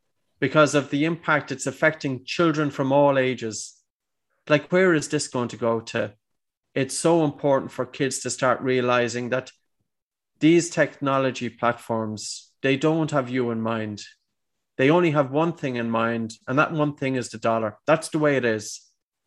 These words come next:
You know, and if you were to delve deeper and deeper into this, you would see that their whole modus operandi is, how do we get people hooked? How do we get people to stay longer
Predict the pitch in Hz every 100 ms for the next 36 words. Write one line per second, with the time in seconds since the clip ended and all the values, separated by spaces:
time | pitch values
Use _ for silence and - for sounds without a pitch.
0 | _ _ 127 131 127 131 135 180 196 180
1 | 151 143 156 147 135 147 147 147 135 123
2 | 135 139 127 123 120 123 123 120 - 139
3 | 139 139 139 131 131 120 127 117 - 180
4 | 175 156 147 143 131 135 127 - 120 117
5 | 117 117 113 107 - _ _ _ _ _
6 | _ 156 175 170 151 143 139 - 143 123
7 | 110 127 117 - - _ _ _ _ _
8 | - 165 190 180 165 156 - 160 143 135
9 | 131 - 143 139 135 135 131 117 110